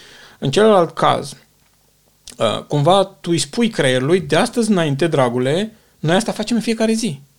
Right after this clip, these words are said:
Cu alte cuvinte, nu ne așteptăm să se întâmple ceva, uh, să primim o recompensă, să atingem un target, să ne aplaude cineva, ci pur și simplu asta devine stilul nostru de viață.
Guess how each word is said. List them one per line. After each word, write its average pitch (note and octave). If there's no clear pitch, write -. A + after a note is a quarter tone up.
Cu F#3+
alte G3+
cuvinte, G#3
nu G#3+
ne F3+
așteptăm F3+
să -
se D#3+
întâmple E3+
ceva, C3+
uh, -
să E3
primim F#3+
o F#3+
recompensă, C#3+
să -
atingem F#3
un F#3+
target, C#3+
să -
ne F3
aplaude F#3+
cineva, F#3
ci D3
pur A3+
și -
simplu A3
asta G3
devine F#3+
stilul F#3+
nostru E3
de G#3+
viață. E3+